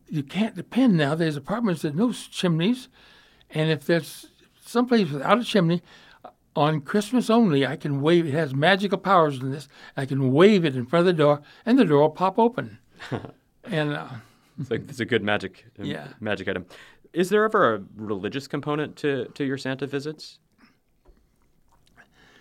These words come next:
Speaker 1: Only if they p-, specifically ask
Speaker 2: Mm-hmm.
Speaker 1: this. If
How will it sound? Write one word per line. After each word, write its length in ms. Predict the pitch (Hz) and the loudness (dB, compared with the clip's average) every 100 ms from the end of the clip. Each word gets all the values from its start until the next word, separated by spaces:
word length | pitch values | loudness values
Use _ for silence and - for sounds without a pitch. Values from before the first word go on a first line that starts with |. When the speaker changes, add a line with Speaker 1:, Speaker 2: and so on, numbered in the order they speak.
| _ _ _ - | _ _ _ 4
Speaker 1:
Only 460 | 196 214 208 202 175 | 8 10 8 6 2
if 140 | 165 | -2
they 180 | - 156 | 0 0
p-, 300 | 139 - 139 | -2 -10 -12
specifically 1080 | 120 - 123 - - 233 220 196 185 151 160 | -12 -12 -10 -10 -2 0 0 0 0 -2 -4
ask 420 | 160 131 - - | -6 -6 -8 -10
Speaker 2:
Mm-hmm. 140 | 104 95 | -10 -8
Speaker 1:
this. 440 | 90 - - - _ - - _ - - _ - | -10 -14 -18 -20 _ -20 -20 _ -20 -20 _ -4
If 180 | 139 | -4